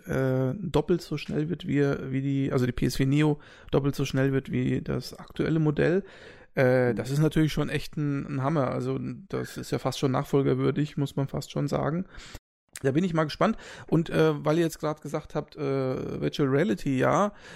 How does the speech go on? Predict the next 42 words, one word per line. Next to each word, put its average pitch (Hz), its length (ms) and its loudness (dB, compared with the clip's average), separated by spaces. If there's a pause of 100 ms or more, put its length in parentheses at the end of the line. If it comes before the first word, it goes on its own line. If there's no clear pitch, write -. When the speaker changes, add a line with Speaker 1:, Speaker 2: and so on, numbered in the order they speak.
(100)
Speaker 1:
ich 151 180 -4
denke, 196 640 2
aber 160 200 2
selbst - 380 -2
so 170 220 -2
ein, 170 640 -2
ähm, 160 1600 -2
ich - 140 -10
möchte - 180 2
schon 151 100 -2
fast - 220 -4
sagen 147 240 -2
P - 160 -2
C, 160 360 2 (540)
ähm, 151 360 2 (1000)
braucht 147 220 4
natürlich 170 220 4
trotzdem 180 360 0
ziemlich 170 280 0
Rechenpower, 165 540 2
um, 156 300 -4
äh, 151 260 -2
auf 147 340 -4
so 151 120 -2
einer 139 160 0
drei 135 160 0
D 143 120 0
Brille 160 240 2
irgendwas 151 300 0
darzustellen. 165 540 0
Also 147 200 0
es 143 100 -2
muss 165 180 0
jetzt 170 180 -2
nicht 185 240 -2
be-, 170 200 -2
unbedingt 175 300 0
bedeuten, 160 320 0
dass 156 120 -2
die 156 80 -4
Spiele 165 260 0
dann, 151 340 2